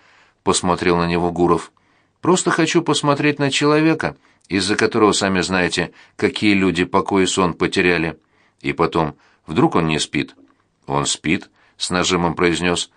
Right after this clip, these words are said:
старший из охранников. «Пошли», позвал Льва Дмитрий Петрович. «Халаты внутри возле двери на стойке висят». Они на цыпочках вошли в коридорчик перед палатой, надели халаты и буквально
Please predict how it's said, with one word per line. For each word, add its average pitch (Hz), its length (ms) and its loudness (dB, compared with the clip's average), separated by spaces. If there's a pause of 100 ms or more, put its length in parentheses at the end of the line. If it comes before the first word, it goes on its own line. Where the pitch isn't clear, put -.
старший 87 500 -2
из 78 60 -4
охранников. 82 680 -4 (520)
«Пошли», 71 460 -2 (400)
позвал 76 420 0
Льва 80 260 0
Дмитрий 78 340 -4
Петрович. 78 540 -2 (380)
«Халаты 95 500 0
внутри 92 380 -2
возле 90 300 0
двери 85 240 2
на 95 140 -2
стойке 73 380 -2
висят». 69 440 -2 (1600)
Они 92 260 -2
на 98 140 2
цыпочках 131 600 -2
вошли 85 300 0
в 107 60 -6
коридорчик 85 640 0
перед 82 240 -2
палатой, 104 580 0 (520)
надели 120 360 2
халаты 143 680 0 (540)
и 113 300 4
буквально 117 680 0